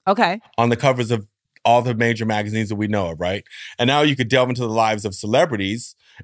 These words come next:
Speaker 2: and find out what, because they were working on, you could sell units, you know,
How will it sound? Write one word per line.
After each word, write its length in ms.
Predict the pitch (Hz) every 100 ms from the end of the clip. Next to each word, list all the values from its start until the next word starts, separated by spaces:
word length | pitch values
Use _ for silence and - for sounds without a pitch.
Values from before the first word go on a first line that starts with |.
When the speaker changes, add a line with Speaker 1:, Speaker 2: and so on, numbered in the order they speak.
| -
Speaker 2:
and 160 | 113 101
find 360 | 123 123 123
out 180 | 113 107 107
what, 180 | 107 101
because 220 | 104 113
they 80 | 113
were 100 | 101
working 300 | 107 107 104
on, 220 | 95 95
you 80 | 107
could 160 | 101
sell 240 | - 110 90
units, 640 | 92 101 107 - - -
you 160 | 101 98
know, 300 | 90 87